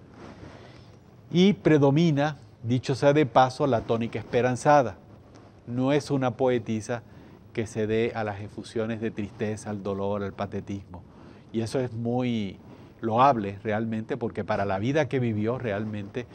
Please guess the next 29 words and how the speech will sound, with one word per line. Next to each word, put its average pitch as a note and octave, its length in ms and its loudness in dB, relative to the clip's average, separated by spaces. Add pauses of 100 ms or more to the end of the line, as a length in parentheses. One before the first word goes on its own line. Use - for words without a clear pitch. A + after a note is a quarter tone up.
(360)
tener A#2 260 0
esa C#3 200 2
valentía A#2+ 680 2
y A2 40 -2
tener G#2 320 -4
esa A#2 200 -4
entereza A2+ 640 -2
y G#2 100 -6
esa G2+ 220 -8
tenacidad G#2+ 600 -4 (300)
es, G#2 300 -14 (440)
es - 180 -8
algo A2 420 0 (520)
realmente, A2 1000 -2 (580)
eh, G2 340 -6
admirable. G#2 640 -2 (1040)
La C#3 140 8
última D#3+ 680 8
conclusión D#3 520 2
a E3 40 10
la E3 120 10
que E3 180 8
llego D3 300 6
es C3+ 80 -4
que D#3+ 120 2
en D3 80 2
su C3+ 240 2 (220)
última F#3 520 6
poesía, B2 640 2